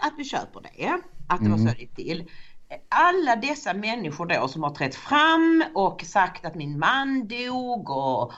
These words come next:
Speaker 1: min fru dog och jag var där och jag hörde det. Är alla dessa människor någon slags, eh, skådespelare? Och hur kan det komma sig att man får tusentals människor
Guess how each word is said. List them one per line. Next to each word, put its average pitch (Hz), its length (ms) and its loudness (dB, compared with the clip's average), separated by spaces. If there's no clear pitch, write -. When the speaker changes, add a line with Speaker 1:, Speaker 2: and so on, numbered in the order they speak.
Speaker 1:
min 127 120 -4
fru 254 500 4
dog 233 760 -2
och 175 240 2
jag 147 320 2
var 113 100 -2
där 240 520 6
och 202 80 -4
jag 185 120 0
hörde 208 240 0
det. - 160 -8
Är 180 60 -6
alla 302 580 4
dessa 349 300 -4
människor 240 480 -6
någon 160 120 -4
slags, 160 420 0
eh, 156 140 0
skådespelare? 139 1300 0
Och 220 140 4
hur 196 440 2
kan 202 220 2
det 196 60 -6
komma 220 300 -2
sig 165 160 2
att 156 100 -2
man 160 100 -6
får 160 160 -4
tusentals 165 840 -2
människor 170 580 2